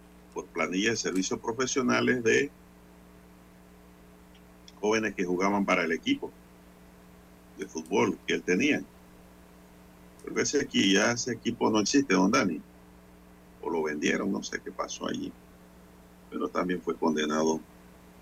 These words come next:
allá en Arraiján.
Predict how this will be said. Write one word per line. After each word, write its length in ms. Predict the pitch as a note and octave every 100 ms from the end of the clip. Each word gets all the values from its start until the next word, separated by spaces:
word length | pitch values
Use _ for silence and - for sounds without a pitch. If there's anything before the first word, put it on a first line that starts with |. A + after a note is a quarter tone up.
| - - - - - - - -
allá 380 | D2 D2+ E2 E2
en 280 | D#2 D2 - - - - - - - -
Arraiján. 540 | E2 F#2+ G#2+ D#3+ C#3+